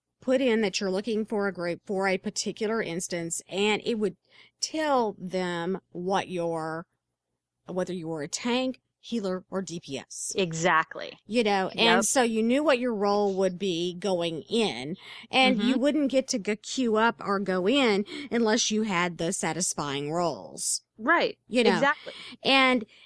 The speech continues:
Speaker 1: it was such a, a really simple system, and you could be anywhere. You did not have to be in the fleet, you know,
Speaker 2: Yep.
Speaker 1: and you could just, uh, queue up anywhere, and then it would just port you there.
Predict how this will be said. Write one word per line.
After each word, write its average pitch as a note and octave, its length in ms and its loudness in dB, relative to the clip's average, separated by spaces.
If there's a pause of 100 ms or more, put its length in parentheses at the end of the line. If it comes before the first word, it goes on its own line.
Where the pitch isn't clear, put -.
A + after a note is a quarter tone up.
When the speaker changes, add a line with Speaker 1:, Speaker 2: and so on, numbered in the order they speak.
(160)
Speaker 1:
it C#4 100 0
was C#4 140 2
such - 300 2
a, G#3+ 160 4 (100)
a E3+ 240 0
really C4 600 0
simple F3 1120 0 (480)
system, F#3+ 800 0
and B3 160 2
you B3 100 -2
could A3+ 220 -4
be A#3+ 240 -2
anywhere. F3+ 540 0
You G#3 200 -2
did G3 220 -2
not G3+ 220 2
have A#3+ 200 -4
to A#3 80 -6
be G3 320 -2 (380)
in D3+ 300 -2
the A3 120 0
fleet, D#3+ 720 -6 (640)
you A#3+ 140 0
know, F3+ 400 0 (360)
Speaker 2:
Yep. F3+ 140 0 (140)
Speaker 1:
and A#3+ 240 0
you A#3+ 200 0
could A3+ 180 -4
just, A3+ 520 0
uh, G#3 380 2
queue A#3 260 0
up G#3 160 -2
anywhere, F#3 540 -2
and G3 320 0
then F#3+ 140 2
it F3 120 -2
would E3+ 140 -6
just - 260 -4
port - 280 -6
you C3 140 -10
there. F2 360 -14